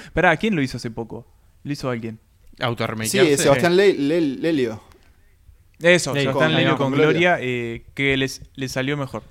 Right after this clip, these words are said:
Speaker 1: que a Haneke con Fanny
Speaker 3: Una,
Speaker 1: Games, me
Speaker 3: un,
Speaker 1: parece.
Speaker 3: ¿puedo, puedo hacer
Speaker 2: Bien.
Speaker 3: un pequeño apunte, eh, idiomático?
Speaker 2: Obvio,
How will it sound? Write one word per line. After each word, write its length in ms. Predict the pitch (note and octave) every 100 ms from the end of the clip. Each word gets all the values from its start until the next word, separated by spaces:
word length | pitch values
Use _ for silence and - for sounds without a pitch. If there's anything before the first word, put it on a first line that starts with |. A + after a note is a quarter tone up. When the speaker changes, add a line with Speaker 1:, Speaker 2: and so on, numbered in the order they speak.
| - - B2
Speaker 1:
que 200 | A2+ A2
a 240 | A2 A2+
Haneke 500 | A#2 A#2 A2+ A2 A2
con 240 | A2+ A2+
Fanny 220 | A2+ A#2 F#3+
Speaker 3:
Una, 140 | G3
Speaker 1:
Games, 160 | - -
me 60 | G3
Speaker 3:
un, 60 |
Speaker 1:
parece. 180 | G#3 -
Speaker 3:
¿puedo, 300 | G#3+ A#3+ -
puedo 120 | -
hacer 200 | B3+ -
Speaker 2:
Bien. 120 | G#3 G3
Speaker 3:
un 40 |
pequeño 480 | F3+ D3+ - F3+ E3+
apunte, 540 | C#3 C3+ D#3 D3+ C#3 B2
eh, 420 | B2+ A#2 A#2+ A#2 -
idiomático? 680 | B2 B2 A#2+ C#3+ D#3 C#3 B2+
Speaker 2:
Obvio, 240 | D3 D3